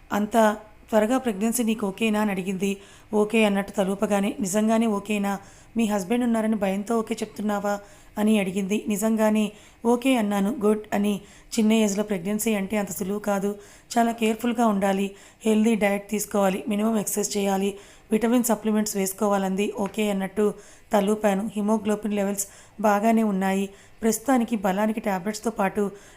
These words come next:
విటమిన్ సప్లిమెంట్స్ ఇస్తున్నాను. ఇంకా టూ మంత్సే కదా, ప్రతి మంత్కి ఇది డేట్కి చెకప్కి రావాలంది. "ఓకే" అన్నాను. టాబ్లెట్స్ అన్నీ ప్రిస్క్రిప్షన్ మీద రాసి,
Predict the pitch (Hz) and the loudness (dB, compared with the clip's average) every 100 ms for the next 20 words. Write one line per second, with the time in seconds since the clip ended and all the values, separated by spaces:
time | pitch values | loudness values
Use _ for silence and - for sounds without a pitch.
0 | - 220 233 226 233 214 202 214 214 214 | -2 0 2 2 2 0 0 0 0 -2
1 | 196 220 190 190 196 - 196 202 202 202 | -6 -4 0 0 0 -2 -4 0 0 -2
2 | - - - 208 214 214 220 214 208 208 | -10 -12 -2 2 2 2 0 0 0 0
3 | 214 208 214 247 226 202 - 226 208 208 | -2 -4 0 2 2 0 -2 0 0 -2
4 | - - - - - - 214 226 214 - | -16 -20 -20 -20 -8 -2 2 2 2 -2
5 | 269 220 220 240 233 208 214 214 220 202 | -2 -2 -2 -4 -4 -2 -4 -4 -2 0
6 | 190 196 196 190 - 208 190 214 202 190 | 0 -2 -2 -2 -2 -4 -4 -2 0 0
7 | 190 190 196 - - _ _ _ - - | -2 -2 -6 -12 -20 _ _ _ -20 -20
8 | - - - - - 208 185 214 214 202 | -20 -20 -20 -6 2 4 4 0 0 0
9 | 202 208 214 - 240 - 214 208 190 185 | 0 0 -2 -2 -4 0 0 2 2 2
10 | 185 | 2